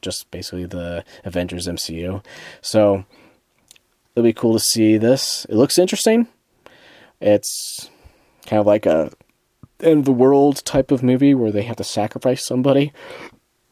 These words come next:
So it'll be interesting to see how it is panned out. What else is on the list? Is that it? Let's see, let's see. Oh, Megan. Well, I guess it's like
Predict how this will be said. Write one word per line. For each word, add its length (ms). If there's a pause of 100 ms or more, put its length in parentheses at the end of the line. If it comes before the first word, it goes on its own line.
So 160
it'll 60
be 140
interesting 340
to 60
see 460
how 400
it 100
is 100
panned 340
out. 440 (1500)
What 140
else 540
is 600
on 400
the 140
list? 1000 (1400)
Is 120
that 320
it? 640
Let's 240
see, 220
let's 200
see. 300 (340)
Oh, 220 (420)
Megan. 520 (720)
Well, 100
I 80
guess 160
it's 140
like 200